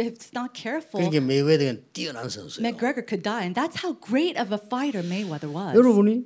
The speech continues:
Speaker 2: 힘들다 이래 버리면요, 가장 중요한 시기를 놓쳐버리는 거죠.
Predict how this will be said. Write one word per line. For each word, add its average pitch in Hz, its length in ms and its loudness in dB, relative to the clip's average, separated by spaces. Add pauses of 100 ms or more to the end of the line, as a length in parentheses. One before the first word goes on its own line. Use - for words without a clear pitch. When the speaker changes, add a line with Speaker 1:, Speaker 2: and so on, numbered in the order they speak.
(140)
Speaker 2:
힘들다 277 500 2
이래 175 180 2
버리면요, 110 520 -4 (960)
가장 247 400 6
중요한 160 380 4
시기를 147 220 -6
놓쳐버리는 - 380 -10
거죠. - 140 -20